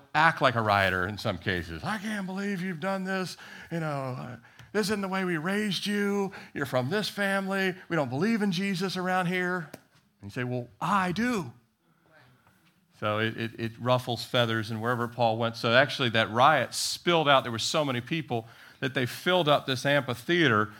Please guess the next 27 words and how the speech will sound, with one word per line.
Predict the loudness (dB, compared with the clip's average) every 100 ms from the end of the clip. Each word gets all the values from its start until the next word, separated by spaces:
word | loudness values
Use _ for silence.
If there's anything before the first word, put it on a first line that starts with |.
| -18 -4
to | 6
have | 8 8
a, | 2 0
you |
know, | -2
the, | -2 -6 -6
the | -8
town | -6 -2 2 2 -2
council | 0 4 4 2
basically | -2 -2 -4
try | 0 2 2
and | 0
calm | -2 2 2
everybody | 2 0 0 0 0
and | -2 -4 -4 -20 _ -2
let's | -2 -2
talk | -2 0 0 -2
through | -12 -4 -4
this. | -2 -4 -6 -8
That | -10 -8
took | -12 -8
place. | -6 -4 -6
You | -10
can | -8
read | -6
about | -4 -2
it, | -2